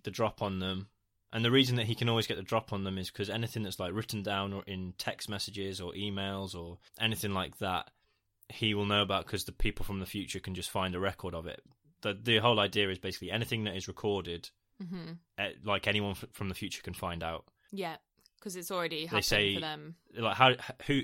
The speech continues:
Speaker 1: who knew that we were gonna meet here today?" And they're like, "Posterity." 'Cause, yeah, it was written down so everyone will know. So they have to try and do everything without communicating it between anyone, which
Speaker 2: Yeah.
Speaker 1: is obviously really hard.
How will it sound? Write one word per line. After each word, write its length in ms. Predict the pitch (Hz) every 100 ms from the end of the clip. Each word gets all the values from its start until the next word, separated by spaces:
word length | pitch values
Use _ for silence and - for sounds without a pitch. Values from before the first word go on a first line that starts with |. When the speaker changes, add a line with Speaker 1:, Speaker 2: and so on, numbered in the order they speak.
| -
Speaker 1:
who 160 | 131
knew 160 | 123 117
that 100 | 107
we 60 | 101
were 60 | 98
gonna 160 | 98
meet 200 | 104 92
here 100 | 98
today?" 340 | 92 - 87 85
And 100 | 85
they're 100 | 82
like, 260 | 80 -
"Posterity." 920 | - 90 - 90 87 85 - - 85 - _ _ _
'Cause, 360 | 95 82 - - _
yeah, 240 | 80 85
it 100 | 82 80
was 140 | 90
written 240 | 107 90
down 260 | 92 90 90
so 120 | -
everyone 260 | 92 90 85
will 60 | 87
know. 120 | 82
So 140 | -
they 40 | 92
have 100 | 95
to 80 | -
try 140 | 104
and 80 | 95
do 120 | 101
everything 340 | 95 95 - 98
without 360 | 98 95 90 - -
communicating 600 | - 107 101 - 95 92
it 100 | 95
between 260 | 95 - 92
anyone, 440 | 87 85 87 85 - _ -
which 100 | 202
Speaker 2:
Yeah. 220 | 175 156
Speaker 1:
is 80 | 87 - _ _ _ _ _ -
obviously 280 | 95 - 95
really 160 | 87
hard. 260 | 98 98